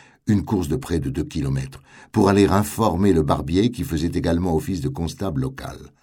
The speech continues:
Sur quoi elle avait perdu connaissance, on dut la coucher, et elle resta alitée presque un mois. Personne au village n'y trouva à redire.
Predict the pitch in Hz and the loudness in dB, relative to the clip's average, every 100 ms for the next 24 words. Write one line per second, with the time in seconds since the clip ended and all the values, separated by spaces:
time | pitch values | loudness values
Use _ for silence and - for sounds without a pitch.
0 | _ _ _ _ _ _ - 110 - 139 | _ _ _ _ _ _ -2 -2 4 2
1 | 139 - - _ - 98 87 95 92 90 | 2 -4 -18 _ -2 2 2 2 0 0
2 | 78 71 - 67 67 - - 82 87 80 | -2 -4 -4 -4 -6 -10 -6 -2 0 -2
3 | 69 78 - 65 - _ _ _ - 90 | -4 -8 -10 -12 -18 _ _ _ -4 0
4 | 82 92 87 92 82 80 110 104 - 80 | 2 2 2 0 0 -2 -2 -4 -4 -6
5 | 78 71 65 65 - - 110 - 82 69 | -4 -2 -2 -6 -4 0 0 0 -6 -6
6 | - 78 69 71 73 69 _ _ _ 82 | -6 -4 -4 -4 -8 -14 _ _ _ -4
7 | 73 - 71 65 65 - _ - 60 64 | -4 -4 -6 -6 -12 -16 _ -14 -12 -10
8 | 67 67 - - _ | -10 -12 -16 -18 _